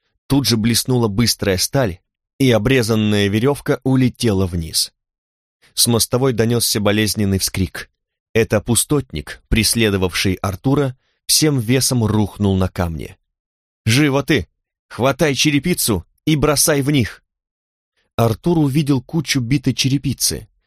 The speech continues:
схватил обломанный кусок и перегнулся вниз, чтобы метнуть. Его спаситель уже вовсю швырялся в пустотников, причём весьма метко. Артур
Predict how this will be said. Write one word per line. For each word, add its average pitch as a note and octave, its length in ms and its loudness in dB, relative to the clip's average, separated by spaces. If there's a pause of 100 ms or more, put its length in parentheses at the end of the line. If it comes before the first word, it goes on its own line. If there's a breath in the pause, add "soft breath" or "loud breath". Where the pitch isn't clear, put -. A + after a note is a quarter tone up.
(160)
схватил A#2 560 -2
обломанный A2 520 2
кусок - 560 -4 (280)
и D#3 120 2
перегнулся B2+ 640 2
вниз, D#3+ 260 0
чтобы C3+ 360 0
метнуть. A#2 580 -2 (560 loud breath)
Его G#2 260 2
спаситель C3 640 0 (260)
уже F#2+ 280 0
вовсю C3+ 380 0
швырялся B2+ 560 0
в - 100 -8
пустотников, - 720 -4
причём B2 400 0
весьма A#2 320 0
метко. - 480 -4 (560)
Артур G#2+ 580 0